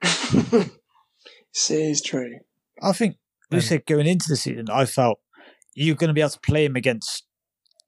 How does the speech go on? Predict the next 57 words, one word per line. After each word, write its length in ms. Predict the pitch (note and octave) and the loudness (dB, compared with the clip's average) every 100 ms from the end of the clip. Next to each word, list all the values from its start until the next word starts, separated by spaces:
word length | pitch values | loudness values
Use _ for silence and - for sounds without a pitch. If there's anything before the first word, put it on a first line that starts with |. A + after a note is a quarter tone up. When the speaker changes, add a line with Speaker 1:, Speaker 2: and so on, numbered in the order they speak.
| _ _ _ - | _ _ _ -2
Speaker 2:
uh, 220 | A#2+ A2+ | 0 0
like, 120 | G#2 | -2
smaller 380 | - C#3+ C#3+ B2+ | -4 0 2 0
teams 240 | - A2+ G#2+ | -2 -4 -4
that 80 | |
you're 120 | A#2+ A#2+ | -2 0
gonna 160 | A#2 | 0
be 80 | A2+ | 0
able 80 | A2 | -2
to 80 | - | -2
get 160 | C#3+ | -2
on 100 | A#2+ | -2
the 80 | A2+ | -2
ball 240 | B2+ B2+ | 0 0
or 60 | A#2+ | 0
whatever. 220 | E2+ - - - - - - | -4 -10 -16 -20 -20 -12 -2
But 80 | |
against 200 | C#3+ D#3 | 0 0
bigger 140 | F#3 F3 | 2 0
teams 200 | C#3 A#2+ | 2 2
where 100 | B2 | 2
you're 160 | C3+ | 2
gonna 200 | B2+ B2+ | 2 2
need 260 | B2 B2 A2+ - _ _ | 4 4 2 -4 _ _
sort 220 | - - B2+ | -10 -8 0
of 40 | |
more 200 | C3+ C3+ | 2 2
legs 260 | C3 C3+ A#2 | 2 2 2
in 60 | |
midfield, 320 | A#2 - B2+ | 0 2 0
more 140 | A#2 A2+ | 2 2
athleticism, 460 | A#2 C#3 - - - | 2 0 -2 -10 -8
he's 140 | B2+ | -2
not 160 | C#3+ - | 0 0
gonna 120 | C3 | 0
be 120 | B2+ | 2
able 100 | B2+ | 2
to 240 | A#2+ B2 A#2 _ _ - | 2 0 0 _ _ -4
cope. 320 | D3 D#3 - | -2 -2 -4
And 160 | E2+ C#2 _ - - | -12 -12 _ -20 -6
you 140 | B2+ | 0
looked 320 | D3 E3 - C3 | 2 2 0 0
at 80 | |
that 220 | A#2+ G#2+ - _ _ _ - | 2 0 -2 _ _ _ -4
midfield 520 | B2+ - B2 A#2 A2 | -2 0 2 2 2
against 260 | G#2+ G#2 A#2+ | 2 0 2
Arsenal's, 520 | A2+ G#2 - - - - - - - | 2 2 -2 -6 -8 -10 -20 -16 -2
and 80 | C#3 | 2
I 120 | D3 | 2
thought 320 | - B2 A2+ A2 | 2 0 0 0
actually 340 | A2 - A#2+ | -2 -2 -4
it 140 | C3 C3 | -2 -2
would 60 | |
be 120 | A2 A2+ | -2 0
more 320 | A#2 A#2+ A#2 | 2 2 2
of 60 | |
a 220 | A2+ G#2+ | 2 0